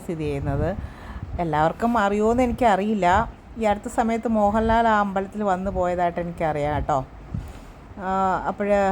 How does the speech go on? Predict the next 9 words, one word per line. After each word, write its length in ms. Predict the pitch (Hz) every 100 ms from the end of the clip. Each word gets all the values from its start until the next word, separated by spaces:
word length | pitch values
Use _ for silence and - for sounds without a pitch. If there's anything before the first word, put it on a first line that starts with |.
| 190
അതിൻ്റെ 220 | 202 208 208
ഒരു 80 | 214
വീഡിയോസൊക്കെ 420 | 196 196 208 196 190
ഞാനും 200 | 185 196
കണ്ടിട്ടുണ്ടായിരുന്നു. 760 | 185 170 170 180 165 156 156 156 160
അപ്പോൾ 140 | 208 202
ഞാനും 220 | 196 214 208
ചിന്തിച്ചിരുന്നു 440 | 175 185 190 175
ഇത് 40 | 170